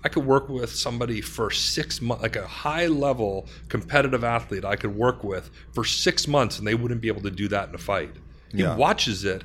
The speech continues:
Speaker 1: and can replicate it.
Speaker 2: Like the master pianist that hears a
Speaker 1: Yeah,
Speaker 2: tune and
Speaker 1: exactly.
Speaker 2: can play
Speaker 1: That's
Speaker 2: it all on the piano immediately.
Speaker 1: This is exactly how I describe it. When we, all the people that we've worked with that have at some point become not just world champions, but become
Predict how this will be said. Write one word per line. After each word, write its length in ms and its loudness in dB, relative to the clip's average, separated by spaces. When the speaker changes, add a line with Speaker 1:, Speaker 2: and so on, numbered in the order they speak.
Speaker 1:
and 120 -2
can 160 -2
replicate 540 -2
it. 180 -12
Speaker 2:
Like 200 4
the 80 2
master 420 4
pianist 520 0
that 100 -4
hears 240 2
a 40 -6
Speaker 1:
Yeah, 140 4
Speaker 2:
tune 200 4
and 100 0
Speaker 1:
exactly. 400 0
Speaker 2:
can 80 6
play 80 10
Speaker 1:
That's 80 6
Speaker 2:
it 40 4
all 200 4
on 80 0
the 80 -2
piano 400 0
immediately. 480 -2
Speaker 1:
This 200 4
is 140 4
exactly 460 8
how 100 0
I 80 2
describe 460 -2
it. 80 -8
When 180 -4
we, 140 4
all 260 6
the 140 2
people 320 -2
that 80 2
we've 260 0
worked 320 -2
with 140 -4
that 100 -4
have 140 -12
at 160 -8
some 400 0
point 500 -4
become 420 -2
not 200 0
just 220 -6
world 280 0
champions, 580 -4
but 160 -8
become 600 -4